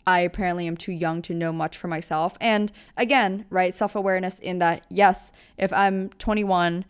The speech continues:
and if you're twenty-two right now, like, no, you don't know everything yet, right? But do you have the self-awareness of what direction you wanna go in for your life?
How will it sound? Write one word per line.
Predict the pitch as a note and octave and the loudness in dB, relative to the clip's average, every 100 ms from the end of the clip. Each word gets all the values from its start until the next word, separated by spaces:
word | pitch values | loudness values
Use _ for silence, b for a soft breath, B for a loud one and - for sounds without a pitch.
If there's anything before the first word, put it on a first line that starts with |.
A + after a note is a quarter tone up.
| b b | b b
and | F3 | -2
if | E3+ | 0
you're | F#3 G#3 | 2 2
twenty-two | - F#3+ F3+ F#3 | 2 0 0 -2
right | E3+ D#3+ | 0 0
now, | D#3+ | 0
like, | E3 F3 - | 0 -2 -4
no, | G#3+ A#3+ C4 F3 | 2 4 6 4
you | F#3 | 2
don't | A3+ A3+ | 0 2
know | A3+ | 2
everything | G3+ D#3+ - D#3 | 0 -4 -8 -8
yet, | - - | -8 -8
right? | F3+ F3 E3+ F#3 b b b b | -2 2 2 0 b b b b
But | G#3 G#3 F#3+ - F#3 E3+ | 6 6 6 2 -10 -4
do | G3+ A3 A3+ A3+ G#3+ | -2 0 0 0 -2
you | F#3 A3 A3 | -2 -2 -4
have | - F#3+ F3+ F3+ F3+ F3+ F3 - - | -4 2 4 6 4 2 -2 -12 -14
the | E3 F3 E3+ E3+ | -6 -4 -2 0
self-awareness | - F#3+ F3+ F3 E3+ E3+ E3 E3 - - | 2 2 2 0 0 0 0 -2 -4 -2
of | E3 D#3+ D#3 D#3+ - | 0 2 0 -4 -12
what | - F3+ - - _ _ - | -2 0 0 -4 _ _ -4
direction | G#3 F3 D#3+ - - - A3 A#3 B3 - | 0 0 -2 -4 -4 -2 0 2 0 0
you | G#3+ | 0
wanna | A3 A3 | 2 2
go | G#3+ G#3+ | 2 2
in | A3 | 2
for | A3 A3+ | 0 0
your | A3 | 2
life? | A3 A3 A3+ - | 2 4 2 -2